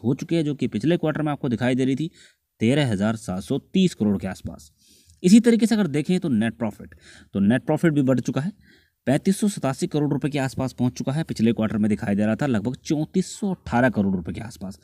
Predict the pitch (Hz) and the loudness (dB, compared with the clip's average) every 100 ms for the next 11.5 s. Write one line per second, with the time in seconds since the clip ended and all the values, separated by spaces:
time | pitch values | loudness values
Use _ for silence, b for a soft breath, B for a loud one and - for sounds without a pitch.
0 | B B B 151 - 180 - - 262 220 | B B B -6 2 4 4 0 2 2
1 | 214 202 208 185 165 165 156 180 156 151 | 2 2 4 4 4 0 -2 -4 -2 0
2 | 156 - - 156 175 196 - 143 139 135 | -2 -2 -4 2 4 4 4 0 0 -2
3 | 165 - 117 117 131 165 135 131 131 135 | -4 0 2 2 2 0 0 0 0 2
4 | 127 135 135 B B - 104 113 123 151 | 2 0 -4 B B -10 -2 2 2 2
5 | 139 151 - 120 110 117 123 104 127 - | 2 -2 -2 0 2 4 2 2 0 0
6 | 117 - 135 117 120 123 165 147 - 170 | -2 0 2 2 2 2 0 -2 -2 0
7 | 185 - 170 208 226 180 160 147 - 165 | 0 -2 2 6 6 4 -2 -2 -2 -4
8 | 165 B B B 104 - 127 123 175 135 | -4 B B B -10 -6 -4 0 0 0
9 | 107 151 147 107 104 110 120 104 104 - | 2 2 2 0 2 2 0 0 -2 0
10 | 113 113 - 85 113 123 - 156 110 101 | -2 -2 -6 -2 0 0 0 2 2 2
11 | 101 104 98 95 87 | 0 0 0 0 -4